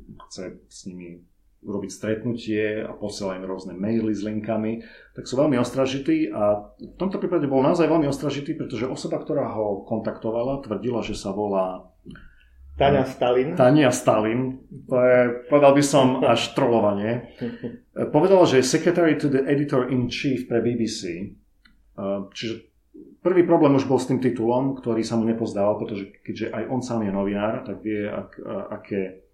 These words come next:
Speaker 1: tituly majú osoby,
Speaker 2: Tá
Speaker 1: aké majú
Speaker 2: organizačná štruktúra
Speaker 1: Áno,
Speaker 2: vlastne
Speaker 1: ako majú
Speaker 2: je
Speaker 1: náplň a čo
Speaker 2: Áno,
Speaker 1: robia. Takýto
Speaker 2: áno.
Speaker 1: typ človeka poprvé nevie, ne-, ne-, by nemal vlastne telefonovať a vybavovať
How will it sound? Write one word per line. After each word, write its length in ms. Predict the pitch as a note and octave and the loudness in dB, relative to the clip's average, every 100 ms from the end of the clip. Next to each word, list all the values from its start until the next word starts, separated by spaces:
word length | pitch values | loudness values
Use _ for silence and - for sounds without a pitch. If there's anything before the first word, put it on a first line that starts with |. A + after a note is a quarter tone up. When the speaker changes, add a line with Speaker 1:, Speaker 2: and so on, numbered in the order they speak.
| - - _ | -20 -20 _
Speaker 1:
tituly 320 | C3+ C3+ A2+ | -10 -4 -2
majú 240 | G2+ G2 A#2 | -2 -2 -4
osoby, 240 | - G2+ | -4 -2
Speaker 2:
Tá 80 | D3 | 0
Speaker 1:
aké 80 | - | 4
majú 80 | C3+ | 6
Speaker 2:
organizačná 480 | C#3+ C#3+ D3+ - D3+ | 6 6 6 4 2
štruktúra 560 | C3+ C3 C#3+ D#3 D3 B2+ | 0 0 0 4 6 8
Speaker 1:
Áno, 240 | C3+ C#3+ | 8 8
Speaker 2:
vlastne 60 | C#3 | 8
Speaker 1:
ako 120 | C#3 | 8
majú 100 | C3+ | 8
Speaker 2:
je 80 | B2+ | 10
Speaker 1:
náplň 360 | C3 D#3 D#3+ C#3+ | 8 8 8 6
a 80 | B2+ | 4
čo 140 | B2 C#3 | 4 4
Speaker 2:
Áno, 60 | |
Speaker 1:
robia. 220 | B2 B2+ A2+ G#2+ | 6 6 6 4
Takýto 320 | G#2+ - A#2 - | 2 -4 -4 -2
Speaker 2:
áno. 20 | |
Speaker 1:
typ 80 | D3 | -2
človeka 480 | - C3+ C#3+ C#3 B2 | 0 0 2 2 0
poprvé 300 | C#3 D3+ B2+ | 0 -2 0
nevie, 460 | B2 C3 A#2+ A2+ A#2 G#2 | 2 2 4 2 0 -10
ne-, 420 | G#2 - C#3 C3+ C3+ | -12 -8 -6 -2 -2
ne-, 80 | |
by 80 | A2 | 0
nemal 260 | B2 C3+ A2+ G#2 A2+ G2 - | 0 2 2 0 -4 -8 -8
vlastne 300 | G2+ - G2 | -8 -8 -6
telefonovať 580 | G2+ G2+ G#2+ G2+ F#2+ | -4 -4 -4 -4 -4
a 80 | F2+ | -4
vybavovať 420 | F#2+ F#2+ F#2 E2+ | -6 -4 -6 -6